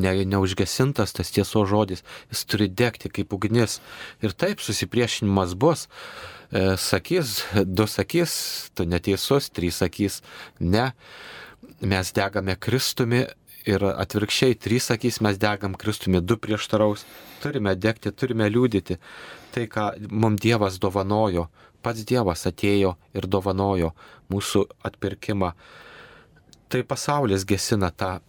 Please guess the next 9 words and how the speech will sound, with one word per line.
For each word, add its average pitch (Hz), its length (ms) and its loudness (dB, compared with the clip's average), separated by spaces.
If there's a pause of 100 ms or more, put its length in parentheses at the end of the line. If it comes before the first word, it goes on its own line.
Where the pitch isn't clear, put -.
ugnį 101 400 0 (420)
arba 101 380 -2
iškraipo 113 640 -2
tiesiog, 87 480 -2
vat, 87 140 -2
sako, - 360 -2
„Jūs 95 340 0
neteisingai 92 720 2
degate“. 90 540 -2